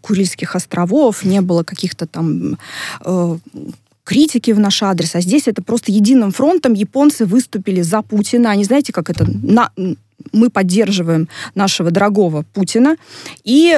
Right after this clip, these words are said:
э, вот некоторые пишут: «Путин на коне, он не боится трудных вопросов. У нас некому говорить с ним на равных», говорят японские читатели, наверное, имея в виду нового, э, лидера Японии,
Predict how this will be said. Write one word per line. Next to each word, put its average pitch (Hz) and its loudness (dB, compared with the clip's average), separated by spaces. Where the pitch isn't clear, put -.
э, 202 2
вот 196 -4
некоторые 226 2
пишут: - -2
«Путин 262 4
на 240 2
коне, 233 2
он 214 4
не 254 6
боится 247 2
трудных 190 0
вопросов. 175 -6
У 214 0
нас 214 0
некому 214 0
говорить 185 -2
с - -8
ним 190 2
на 180 0
равных», 156 -2
говорят 185 0
японские 175 -4
читатели, 269 -2
наверное, 185 0
имея 208 2
в 165 0
виду 185 0
нового, 180 2
э, 160 -2
лидера 175 2
Японии, 262 2